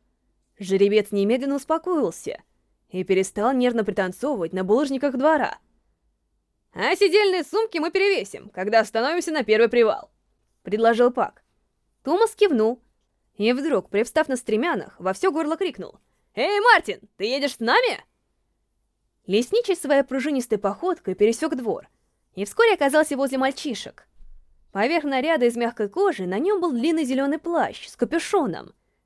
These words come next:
закрывавшим почти все лицо. Пак немало подивился тому, что Томасу удалось узнать его. «Только потому, что нам по пути», — с невеселой улыбкой ответил Мартин.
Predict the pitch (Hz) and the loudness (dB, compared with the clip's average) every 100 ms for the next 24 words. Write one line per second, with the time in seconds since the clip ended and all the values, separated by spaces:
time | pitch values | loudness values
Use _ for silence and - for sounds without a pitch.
0 | _ 180 185 190 190 254 - 185 - - | _ -2 0 2 4 4 2 -6 -6 -6
1 | 294 - 269 277 - - - _ _ _ | -6 -2 -2 -2 -4 -6 -6 _ _ _
2 | _ _ _ _ 269 - 349 403 466 427 | _ _ _ _ -4 0 0 2 2 2
3 | 370 339 285 208 196 175 185 302 - - | 0 0 -2 -4 -4 -4 -2 -4 -4 -10
4 | 185 339 349 - 254 262 269 285 294 339 | -6 -4 -2 0 4 4 4 -2 -2 -2
5 | 196 - 156 101 - _ _ _ _ _ | -4 -8 -10 -10 -14 _ _ _ _ _
6 | _ _ 190 269 339 339 320 277 277 285 | _ _ 2 2 2 -2 0 0 0 -2
7 | 247 226 208 190 175 165 180 - - _ | 0 0 0 -2 -6 -6 -6 -8 -12 _
8 | _ _ _ _ - 202 208 202 214 202 | _ _ _ _ -6 0 0 2 0 2
9 | 202 359 349 320 254 294 330 339 196 160 | 2 0 0 -2 -2 -2 -2 -4 -6 -12
10 | - | -14